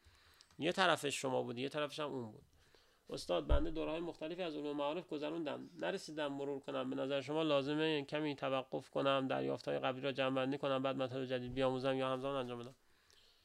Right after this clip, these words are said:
خیلی مصداقیه. خب طبیعتاً اگه بتونید همزمان انجام بدید که خیلی بهتره.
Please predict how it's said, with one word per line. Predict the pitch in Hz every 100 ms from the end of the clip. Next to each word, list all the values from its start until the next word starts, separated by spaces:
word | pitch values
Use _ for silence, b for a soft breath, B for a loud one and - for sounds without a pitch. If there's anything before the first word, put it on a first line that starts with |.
| b b b _
خیلی | - - 151 160 147 147 135
مصداقیه. | 131 123 - 127 117 135 127 120 117 _ b b b b b
خب | 123 123
طبیعتاً | 135 131 135 156
اگه | 160 139
بتونید | 139 143 131
همزمان | 135 135 135 135 135
انجام | 135 135 135 131
بدید | 135 156
که | -
خیلی | 156 165 175
بهتره. | 165 135 143 131 120